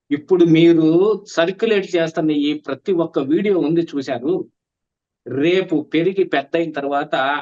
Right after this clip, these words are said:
ఆ బిడ్డ అవమానానికి తల దించుకోవడానికి కారణం అవుతాయి ఇవన్నీ. శాంతికి అయ్యిందా, మదన్ మోహన్కి అయ్యిందా, ఇప్పుడు మీరు ఎవరు అన్నారో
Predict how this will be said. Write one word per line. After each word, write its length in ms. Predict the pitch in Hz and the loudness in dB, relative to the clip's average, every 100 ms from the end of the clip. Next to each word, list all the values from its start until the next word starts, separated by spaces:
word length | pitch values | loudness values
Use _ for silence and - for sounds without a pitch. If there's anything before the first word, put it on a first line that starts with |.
| - | -6
ఆ 240 | 123 143 143 | -4 -2 -2
బిడ్డ 340 | 139 139 160 156 151 170 _ _ - | -4 -6 -4 -2 -2 -6 _ _ -10
అవమానానికి 920 | 110 139 175 180 175 156 139 123 131 - | -4 -2 0 0 0 -2 -4 -6 -8 -6
తల 200 | 135 170 | -2 -2
దించుకోవడానికి 880 | 175 170 175 - 190 170 160 160 - - | -2 -4 -4 -4 -2 0 -4 -6 -12 -6
కారణం 360 | 139 - 143 | -4 -2 -4
అవుతాయి 360 | 117 107 110 - | -4 -4 -6 -8
ఇవన్నీ. 440 | 104 104 107 107 _ _ _ _ _ _ _ _ _ _ - | -8 -8 -8 -16 _ _ _ _ _ _ _ _ _ _ -18
శాంతికి 760 | - 165 165 208 202 214 190 | -4 0 2 2 4 4 4
అయ్యిందా, 680 | 180 156 165 156 156 165 143 | 4 6 4 4 4 4 2
మదన్ 380 | 120 135 156 180 | 0 0 2 2
మోహన్కి 480 | 180 170 156 160 156 | 2 2 2 0 0
అయ్యిందా, 640 | 147 151 147 151 151 131 120 | 0 -2 -2 -2 0 -2 -4
ఇప్పుడు 260 | 120 151 | -4 -4
మీరు 240 | 139 139 143 | -2 -2 -2
ఎవరు 180 | 147 160 | 0 -2
అన్నారో 600 | 147 151 151 139 135 | -2 -4 -2 -2 -2